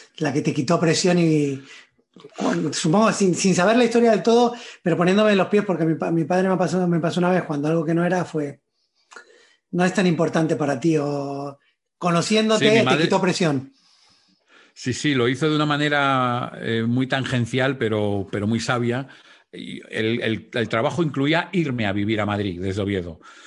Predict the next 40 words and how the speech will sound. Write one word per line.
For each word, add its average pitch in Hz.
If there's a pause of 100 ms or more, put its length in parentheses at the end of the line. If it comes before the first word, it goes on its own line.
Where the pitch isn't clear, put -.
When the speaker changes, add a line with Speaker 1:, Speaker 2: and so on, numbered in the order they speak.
(340)
Speaker 2:
Y 110
era 113
un 117
trabajo 117
bien 110
pagado, 127
con 123
mucha 120
responsabilidad, 107
con 107
despacho 113
propio. 131
Y 101
claro, 107
a 98
mí 104
me 107
sonaba 117
todo 135
a, 117
a 92
marcianísimo, 90
¿no? 127 (420)
Me 98
seguiría 117
sonando 107
ahora. 98 (440)
Y 120
mi 117
madre 127
dijo, 107
eh, -
era 131
la 131
época 131
de 127
primavera, 123
abril, 117
mayo, 131
dijo, 95